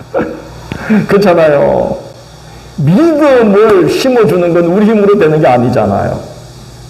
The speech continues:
그래서 구원의 은혜는 행함보다 뭐가 앞선다? 믿음이 앞서요. 하나님은 행위에 반응하시는 것보다 믿음에 반응하셔요. 왜? 믿는다는 건 사람의 뜻으로 되는 게 아니기 때문에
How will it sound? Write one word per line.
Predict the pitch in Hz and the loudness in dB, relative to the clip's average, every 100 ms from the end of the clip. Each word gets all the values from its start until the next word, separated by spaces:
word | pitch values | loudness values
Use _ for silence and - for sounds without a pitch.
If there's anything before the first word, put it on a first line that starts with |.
| - - - - - - | -20 -20 -18 -16 -12 -2
그래서 | 123 120 127 127 117 104 - | 0 0 2 2 2 0 -2
구원의 | 156 147 147 143 | 0 2 2 2
은혜는 | 135 131 123 123 117 | 2 2 0 0 0
행함보다 | 139 170 175 170 170 180 | 0 0 0 0 2 2
뭐가 | 180 143 151 156 | 0 0 2 2
앞선다? | 131 139 135 151 359 - - - - - - | 2 0 0 0 -2 -6 -10 -16 -20 -18 -10
믿음이 | 107 101 92 92 101 | -6 -4 -4 -4 -4
앞서요. | 92 - - - - - - - - - | -6 -6 -6 -6 -8 -12 -16 -16 -16 -12
하나님은 | - 165 170 170 165 165 160 165 | -2 2 2 2 2 2 2 2
행위에 | 226 247 262 247 | 2 2 4 2
반응하시는 | 208 185 202 196 185 185 180 | 2 2 2 2 2 0 0
것보다 | 175 170 170 175 160 | 0 0 2 2 2
믿음에 | 160 269 294 262 - | 2 2 2 2 2
반응하셔요. | 151 156 160 139 - 131 | 2 2 0 0 -2 0
왜? | 131 151 143 - - - - | 2 2 2 0 -6 -10 -6
믿는다는 | 123 123 120 120 113 110 110 | -2 2 2 2 2 0 0
건 | 107 107 107 | 0 0 -2
사람의 | 104 - 165 170 185 156 | -4 -2 0 2 0 0
뜻으로 | 202 - 180 | 0 0 0
되는 | 147 143 139 | 0 0 0
게 | 143 | 0
아니기 | 143 104 104 120 190 196 | 0 0 0 0 -2 -2
때문에 | - 139 147 160 123 | -2 -2 -2 -4 -4